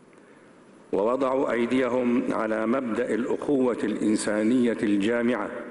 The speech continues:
المتغلغل في أضواء هذه الرسالة الخالدة عقيدة وشريعة وأخلاقا، <clears throat> حتى قال قائلهم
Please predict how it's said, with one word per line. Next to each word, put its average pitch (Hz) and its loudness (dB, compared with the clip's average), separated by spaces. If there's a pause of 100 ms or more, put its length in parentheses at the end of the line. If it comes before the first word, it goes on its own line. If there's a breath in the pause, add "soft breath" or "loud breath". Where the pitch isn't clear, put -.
(840)
المتغلغل 113 0
في 117 0
أضواء 123 0
هذه 113 0
الرسالة 107 -2
الخالدة 113 -2 (800 loud breath)
عقيدة 110 0 (120)
وشريعة 107 0 (240)
وأخلاقا، 110 -2 (800 loud breath)
<clears throat> - 0 (1300 loud breath)
حتى 135 -2
قال 131 0
قائلهم 123 2